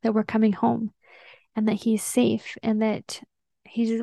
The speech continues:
we're not gone forever. I do that for both of my animals so we can have spirit to spirit connection with our animals. It's taking that time and that attention and it's cultivating that love.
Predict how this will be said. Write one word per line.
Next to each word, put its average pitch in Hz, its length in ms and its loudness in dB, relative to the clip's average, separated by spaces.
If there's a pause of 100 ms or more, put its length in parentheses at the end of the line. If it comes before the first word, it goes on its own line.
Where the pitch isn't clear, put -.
(120)
we're 240 160 6
not 233 260 4
gone 285 260 4
forever. - 560 0
I 233 140 2
do 220 120 2
that 220 180 4
for 240 120 -2
both 262 280 4
of 277 80 4
my 233 100 4
animals 220 560 -2
so 233 140 2
we 247 260 4
can 262 360 2
have 240 400 0
spirit 240 400 2
to - 60 -6
spirit - 360 0
connection 226 680 -2 (360)
with 240 340 6
our 214 120 0
animals. 208 760 -4
It's - 240 0
taking 240 340 2
that 214 180 0
time 226 520 2
and 226 120 0
that 208 120 2
attention 226 640 0
and 214 140 4
it's 208 180 0
cultivating 220 680 4
that 208 180 2
love. 208 500 0